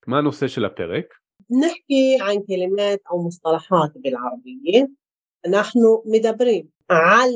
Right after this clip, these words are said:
Speaker 2: מילים, על כלימאת או מוסטלחאת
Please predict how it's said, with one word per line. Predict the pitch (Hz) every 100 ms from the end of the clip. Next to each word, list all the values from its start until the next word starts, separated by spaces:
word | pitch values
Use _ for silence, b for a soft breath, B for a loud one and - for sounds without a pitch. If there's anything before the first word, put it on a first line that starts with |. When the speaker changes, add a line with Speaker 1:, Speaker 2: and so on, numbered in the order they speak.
| 208
Speaker 2:
מילים, | 202 214 202 151 - 156
על | 185 185 175
כלימאת | 165 131 131 135 156 196 _ _
או | 226 226 214
מוסטלחאת | 190 185 196 190 190 - 156